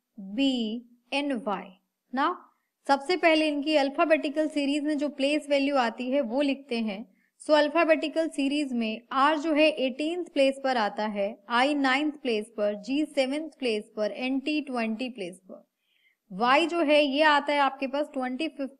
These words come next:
पर, बी सेकंड पर, डी फ़ोर पर, एंड डब्ल्यू जो आता है ट्वेंटी थर्ड प्लेस पर।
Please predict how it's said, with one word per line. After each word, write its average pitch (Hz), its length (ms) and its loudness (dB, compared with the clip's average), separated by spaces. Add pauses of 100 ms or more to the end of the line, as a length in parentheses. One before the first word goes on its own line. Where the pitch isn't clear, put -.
पर, 254 180 -6
बी 262 320 0
सेकंड 277 520 -2
पर, 220 220 -2
डी 262 340 -2
फ़ोर 277 380 0
पर, 226 480 -6 (260)
एंड 277 260 0
डब्ल्यू 254 300 0
जो 302 140 0
आता 269 240 2
है 294 60 0
ट्वेंटी 254 380 -4
थर्ड 226 300 -4
प्लेस 185 320 -8
पर। 202 260 -18